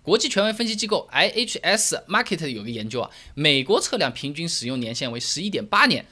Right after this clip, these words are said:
中国四年。真正意义上能开十年以上的车子啊，指的是除了易损件的更换以外，没有什么核心部件大修的情况下，还能开十年的车子。专业点的说，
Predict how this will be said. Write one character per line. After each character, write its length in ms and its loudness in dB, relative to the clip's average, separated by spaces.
中 200 2
国 240 -2
四 340 0
年。 240 -2
真 180 0
正 120 2
意 100 2
义 100 0
上 180 -2
能 140 -4
开 200 0
十 200 -2
年 120 -4
以 60 -4
上 160 -4
的 60 -8
车 200 -6
子 120 -6
啊， 100 -8
指 160 -4
的 80 -2
是 160 -2
除 280 -8
了 140 -2
易 220 -2
损 260 -6
件 160 -4
的 100 -4
更 180 -4
换 200 0
以 60 -8
外， 180 -2
没 160 0
有 100 2
什 140 -4
么 60 -4
核 260 -2
心 180 -4
部 160 -6
件 160 -6
大 220 0
修 140 -4
的 80 -4
情 160 -6
况 160 -8
下， 120 -6
还 220 -10
能 100 -6
开 140 -10
十 160 -8
年 100 -10
的 80 -14
车 200 -8
子。 120 -14
专 300 6
业 100 4
点 160 -4
的 80 -6
说， 240 -4